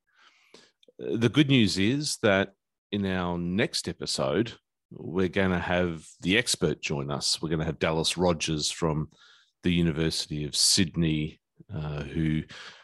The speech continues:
works deeply and teaches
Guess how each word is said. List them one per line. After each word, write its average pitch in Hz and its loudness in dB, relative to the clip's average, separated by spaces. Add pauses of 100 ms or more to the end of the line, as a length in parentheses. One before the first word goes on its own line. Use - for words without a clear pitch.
(160)
works 87 4
deeply 110 4
and 85 4 (640)
teaches 98 0